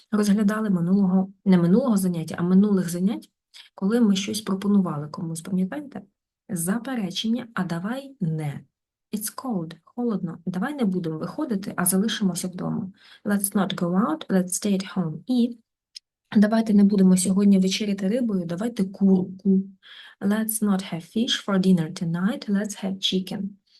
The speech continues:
Are you ready? Пишуть нам, ти готовий? Let's go. Пішли.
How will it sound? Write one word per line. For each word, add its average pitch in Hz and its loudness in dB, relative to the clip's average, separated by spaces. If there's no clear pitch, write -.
Are 170 0
you 156 0
ready? 160 -2
Пишуть 247 -4
нам, 262 -8
ти 190 2
готовий? 190 -2
Let's 185 -8
go. 185 -8
Пішли. 190 0